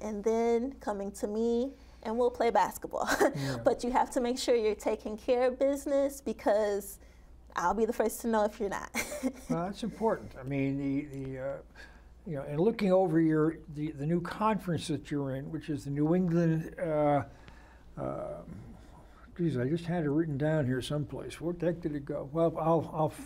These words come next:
Speaker 2: I'll, oh, here it is. The
Speaker 1: Yes.
Speaker 2: Great Northeast
Speaker 1: Great.
Speaker 2: Athletic Conference.
Speaker 1: Yes, yes.
Speaker 2: Um, I mean, that's a big conference. I mean, including Mitchell, there's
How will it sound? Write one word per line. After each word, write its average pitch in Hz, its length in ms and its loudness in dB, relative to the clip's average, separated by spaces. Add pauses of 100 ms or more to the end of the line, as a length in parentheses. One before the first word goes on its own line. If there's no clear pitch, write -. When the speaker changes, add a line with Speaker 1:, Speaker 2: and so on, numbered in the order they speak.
(140)
Speaker 2:
I'll, 160 160 4 (140)
oh, 160 80 0
here 196 340 4
it 131 80 -2
is. 127 120 -6
The 151 120 2
Speaker 1:
Yes. 143 140 2
Speaker 2:
Great 196 300 4
Northeast 185 600 4
Speaker 1:
Great. - 40 -6
Speaker 2:
Athletic 156 560 2
Conference. 135 440 -6
Speaker 1:
Yes, - 480 -6
yes. - 360 -10 (320)
Speaker 2:
Um, 135 400 -4
I 165 60 -6
mean, 156 120 0
that's 180 160 0
a 175 40 0
big 208 240 0
conference. - 600 0
I - 40 -6
mean, 147 160 -4
including 175 480 0
Mitchell, 170 340 0
there's 135 320 -2